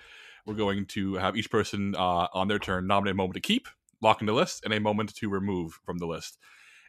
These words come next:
And, you know, uh, guys, I encourage you, if you think a moment does not, should not be on our list, you know, speak up. And if you think a moment, you know, doesn't, shouldn't be cut, you know, speak up as well.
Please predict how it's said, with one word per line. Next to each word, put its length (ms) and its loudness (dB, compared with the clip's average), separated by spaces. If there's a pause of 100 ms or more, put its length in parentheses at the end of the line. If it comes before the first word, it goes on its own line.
(100)
And, 280 0
you 60 0
know, 180 0 (540)
uh, 160 6
guys, 360 8
I 80 8
encourage 360 2
you, 100 -2
if 120 -6
you 120 -2
think 280 -4
a 40 2
moment 280 0 (120)
does 160 -4
not, 320 -2
should 180 -2
not 200 -4
be 100 -2
on 120 4
our 100 6
list, 380 2 (340)
you 80 -4
know, 80 4
speak 240 0
up. 200 6
And 100 0
if 100 -2
you 80 0
think 160 -2
a 20 -2
moment, 440 -2
you 100 -6
know, 180 -4
doesn't, 520 -4
shouldn't 240 -2
be 80 -4
cut, 260 4 (680)
you 120 -2
know, 100 -4
speak 240 -4
up 140 2
as 100 -4
well. 220 2